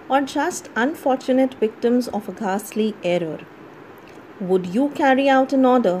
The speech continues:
given to you by someone in authority? Authority means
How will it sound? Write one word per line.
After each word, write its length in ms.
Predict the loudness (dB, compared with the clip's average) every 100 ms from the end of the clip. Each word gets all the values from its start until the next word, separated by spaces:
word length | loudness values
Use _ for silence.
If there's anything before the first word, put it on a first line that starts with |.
| -4
given 300 | -2 2 2
to 120 | 0
you 240 | -2 -2 -2
by 180 | 0 -2
someone 600 | -4 -4 -2 -2 -4 -4
in 180 | -4 -4
authority? 720 | -6 -8 -4 -2 -4 -6 -8 -10 -16 -20 -20 -20 -16
Authority 600 | -6 0 0 0 -4 -4
means 400 | -2 -2 -2 -4